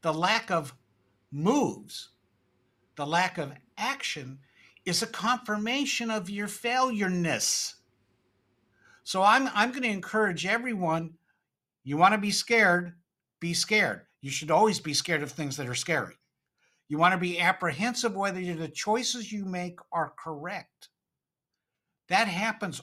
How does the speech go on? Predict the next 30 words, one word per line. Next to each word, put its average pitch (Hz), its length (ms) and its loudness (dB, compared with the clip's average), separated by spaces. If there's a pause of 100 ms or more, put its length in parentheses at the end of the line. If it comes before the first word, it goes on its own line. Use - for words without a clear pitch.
all 214 280 4
the 190 140 -4
time. 190 460 -6 (840)
And 170 160 -2
once 240 240 2
you've 214 160 -2
made 208 300 2
those 202 180 2
decisions 185 680 -2
soon 220 260 0
enough, 185 380 2
you 151 140 -6
know 185 240 4
whether 151 280 0
they're 156 140 -2
correct 156 460 -6
or 160 40 -8
wrong. 185 380 -4 (920)
But 165 120 2
in 175 120 0
my 233 200 8
experience, 185 840 0 (300)
lack 190 580 2
of 160 180 -4
decisions, 120 880 -8 (1800)
lack 214 340 4
of 180 140 0
action 220 460 2 (1600)
is 185 180 -4
almost 226 580 2